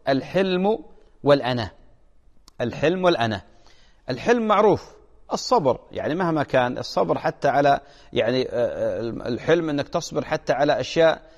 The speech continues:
آه، يعني أحيانا، آه، تخالف العزة، تحلم إذا كان تعتقد بأن هذا ينفع ما هو الحلم. الأناة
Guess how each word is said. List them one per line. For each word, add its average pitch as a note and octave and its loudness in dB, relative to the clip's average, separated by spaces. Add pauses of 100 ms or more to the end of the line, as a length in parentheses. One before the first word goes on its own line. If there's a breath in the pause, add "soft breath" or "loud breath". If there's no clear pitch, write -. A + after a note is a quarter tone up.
(240 soft breath)
آه، A#2+ -2 (460)
يعني G2+ -4
أحيانا، D3 0 (460 soft breath)
آه، A#2+ -2
تخالف D3 -2
العزة، A#2 -2 (640)
تحلم B2 0 (100)
إذا B2 -2
كان C3+ -2 (300)
تعتقد C#3 -4
بأن B2 -4
هذا C3+ 0
ينفع C#3 2
ما B2+ 0
هو A#2+ 0
الحلم. A2 -2 (720 soft breath)
الأناة G3 0